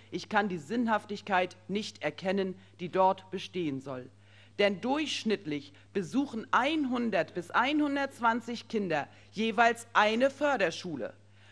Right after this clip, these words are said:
Warum soll dann jährlich gerade ein Drittel oder ein Viertel dieser Kinder in der Jahrgangsstufe sechs sein? Kein Zusammenhang, keine logische Erklärung,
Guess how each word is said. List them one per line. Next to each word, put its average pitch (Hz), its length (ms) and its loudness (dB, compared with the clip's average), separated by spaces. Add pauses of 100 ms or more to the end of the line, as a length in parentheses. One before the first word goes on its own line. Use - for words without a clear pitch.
(120)
Warum 233 540 4
soll 196 260 4
dann 175 240 2
jährlich 214 480 0
gerade 202 560 2
ein 165 240 2
Drittel 214 400 0
oder 220 340 2
ein 151 180 -2
Viertel 247 440 2
dieser 220 380 0
Kinder 247 420 0
in 196 100 -2
der 185 140 2
Jahrgangsstufe 196 800 0
sechs 262 340 -2
sein? 147 340 0 (500)
Kein 240 280 2
Zusammenhang, 214 720 0 (300)
keine 208 300 2
logische 190 420 -4
Erklärung, 185 640 -2